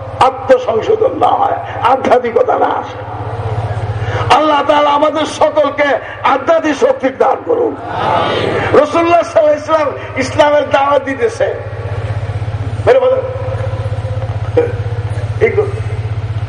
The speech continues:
হামজা মুসলমান, উমর ফারুক মুসলমান, মারতেছে গুলি। এখন কাফেরদের বুদ্ধিজীবীরা বলছে, "পয়সা করতে এক মাইরা ফেলাবে আর কইস না, উমর মুসলমান হয়ে গেছে,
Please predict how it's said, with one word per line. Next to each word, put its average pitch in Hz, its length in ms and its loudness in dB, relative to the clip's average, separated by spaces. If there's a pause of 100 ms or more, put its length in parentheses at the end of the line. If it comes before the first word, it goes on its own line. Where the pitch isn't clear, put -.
(300)
হামজা 247 300 4
মুসলমান, 208 680 0
উমর 240 240 4
ফারুক 214 260 4
মুসলমান, 170 400 0 (640)
মারতেছে 359 360 2
গুলি। 349 400 2 (1300)
এখন 233 320 4 (240)
কাফেরদের 240 500 2 (140)
বুদ্ধিজীবীরা 240 640 2
বলছে, - 340 0 (520)
"পয়সা 392 220 4
করতে 220 280 2
এক 247 160 4 (500)
মাইরা 220 280 4
ফেলাবে 196 340 2
আর 214 60 4
কইস - 300 -4
না, 180 80 -2
উমর 240 300 4
মুসলমান 196 400 2
হয়ে - 200 -2
গেছে, - 220 -2